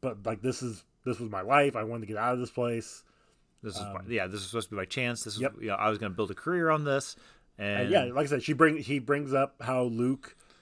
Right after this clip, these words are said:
Speaker 1: uh, loves her, doesn't know why. Like, he could have any girl, like, any hot girl, but not that you're not hot, but just, like, y-, you're a sports, you're a jock. Like, well, I don't, I don't get this. And of course, it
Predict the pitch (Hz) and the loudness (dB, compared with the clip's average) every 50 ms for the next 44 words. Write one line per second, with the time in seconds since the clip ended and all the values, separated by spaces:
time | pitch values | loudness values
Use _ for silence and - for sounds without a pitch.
0 | - _ _ 127 123 123 120 120 113 139 135 139 156 160 139 - 160 151 135 131 | -20 _ _ -4 -2 -2 -2 -2 -4 -2 4 8 8 8 8 8 4 6 6 4
1 | 127 123 131 127 117 113 110 131 156 165 165 160 165 160 151 139 127 - - 135 | 4 2 2 0 0 0 4 6 6 8 8 8 8 6 4 2 0 -2 -2 -2
2 | 131 117 120 110 107 - 147 131 135 135 120 131 120 123 127 123 117 120 117 - | 0 0 0 -2 -2 -4 -2 -2 -2 0 0 2 2 2 2 2 0 0 -4 -8
3 | _ _ _ _ _ _ - 117 113 - - 143 139 123 107 131 113 120 117 117 | _ _ _ _ _ _ -8 -8 -6 -4 -2 -2 -2 0 0 0 -2 0 0 0
4 | 117 117 110 113 107 - - - - - 170 185 170 165 165 160 156 151 143 127 | 0 0 0 -2 -6 -8 -14 -18 4 8 8 8 10 10 8 8 8 6 4 6
5 | 113 147 143 131 120 104 123 127 127 - - 135 120 - _ _ _ - - - | 6 6 6 6 4 2 -2 -6 -8 -6 -6 -6 -6 -6 _ _ _ -20 -20 -10
6 | - 120 113 110 - _ _ _ _ _ _ _ _ _ _ _ _ _ - 120 | -6 -4 -4 -4 -6 _ _ _ _ _ _ _ _ _ _ _ _ _ -16 -12
7 | 120 127 135 131 127 135 156 160 147 135 127 - - 190 185 170 - - 135 135 | -10 -10 -8 -6 0 6 8 8 8 8 4 4 6 8 8 8 4 0 2 2
8 | 131 120 120 175 165 135 107 - - - 120 120 113 - - - - - _ _ | 2 4 6 6 6 6 4 0 -2 -2 -2 -2 -2 -4 -10 -20 -20 -20 _ _
9 | _ _ _ _ _ _ _ _ _ _ 139 147 147 151 151 147 110 143 156 156 | _ _ _ _ _ _ _ _ _ _ 2 2 4 4 4 4 4 6 8 8
10 | 156 151 156 160 - 143 143 147 147 143 156 156 127 123 113 - - _ _ _ | 8 6 6 2 0 2 2 2 4 2 0 0 0 -2 -4 -4 -10 _ _ _
11 | _ _ _ _ - 180 170 165 165 156 151 - 135 - - 117 113 117 - 127 | _ _ _ _ 4 6 6 6 6 4 2 -2 -4 -2 0 0 0 0 -2 -4
12 | 120 | -8